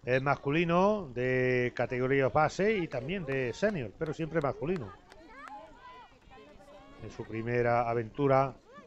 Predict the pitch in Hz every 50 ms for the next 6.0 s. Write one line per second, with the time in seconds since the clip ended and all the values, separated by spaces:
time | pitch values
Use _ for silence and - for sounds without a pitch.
0 | - - - - - - - - - - - - - 127 143 147 139 135 127 -
1 | 165 147 131 156 156 143 - 160 160 160 160 170 170 180 185 202 214 220 214 185
2 | - - - - - - - - 143 127 127 120 123 123 131 135 135 - - -
3 | 151 156 170 170 165 - - - - - - - _ - - - - - - -
4 | 123 127 127 127 123 113 - - 147 143 139 139 135 135 135 131 127 127 127 127
5 | 123 120 - - 175 170 147 - 160 160 170 165 151 165 170 175 175 165 -